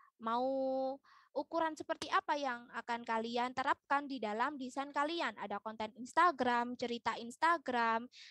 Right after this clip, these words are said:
dan untuk kalian kalau pingin custom ukuran, bisa di bawah sendiri ini ada tanda plus. Nanti akan saya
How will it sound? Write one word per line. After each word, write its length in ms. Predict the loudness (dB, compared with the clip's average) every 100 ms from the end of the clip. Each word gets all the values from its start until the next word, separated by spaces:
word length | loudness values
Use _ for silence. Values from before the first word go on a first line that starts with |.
| 0
dan 160 | 2 2
untuk 320 | -2 -2 2
kalian 320 | 4 4 -2
kalau 240 | 0 0 0
pingin 320 | -4 -8 -10 -8
custom 480 | -2 -2 -2 0 0 2
ukuran, 640 | -2 0 0 4 6 4 0 -10 -18 -6
bisa 560 | -4 -4 4 6 6
di 160 | 2 -2
bawah 400 | 0 2 2 0
sendiri 560 | -4 -8 -8 -8 -8
ini 160 | -4 0
ada 320 | 2 2 2
tanda 320 | 2 2 2
plus. 480 | 0 -2 0 0 -4 _ _ _ _ _ _ _
Nanti 260 | -6 -4
akan 320 | -2 -2 -2 -4
saya 640 | -4 -2 0 0 0 0